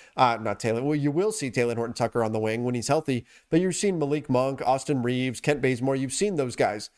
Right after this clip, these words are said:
play the small forward role.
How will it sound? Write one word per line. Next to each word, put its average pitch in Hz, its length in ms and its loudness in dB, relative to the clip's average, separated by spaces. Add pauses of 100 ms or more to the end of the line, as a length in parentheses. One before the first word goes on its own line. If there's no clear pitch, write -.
(200)
play 135 540 0 (500)
the 123 100 -6
small 127 440 0
forward 139 520 0
role. 139 400 0